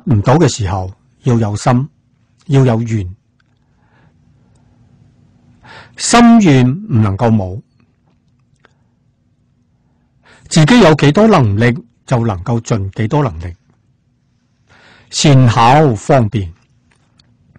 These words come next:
實在係冇呢種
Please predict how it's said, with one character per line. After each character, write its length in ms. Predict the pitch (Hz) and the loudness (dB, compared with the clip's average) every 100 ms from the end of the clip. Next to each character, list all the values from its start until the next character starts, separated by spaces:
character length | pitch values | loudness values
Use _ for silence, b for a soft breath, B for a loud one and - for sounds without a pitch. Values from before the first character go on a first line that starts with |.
| _ _ _ _ _ _ _ _ _ _ _ _ _ _ _ _ _ b | _ _ _ _ _ _ _ _ _ _ _ _ _ _ _ _ _ b
實 320 | - - 180 180 | -12 -2 0 0
在 240 | - 143 127 | 2 4 4
係 360 | 117 110 110 - _ _ _ _ _ _ _ _ _ _ _ - b b b - | 4 0 -4 -8 _ _ _ _ _ _ _ _ _ _ _ -20 b b b -2
冇 340 | 143 147 175 | 2 4 4
呢 280 | 208 240 226 | 4 4 2
種 500 | - 123 131 175 202 | 0 0 0 -2 -4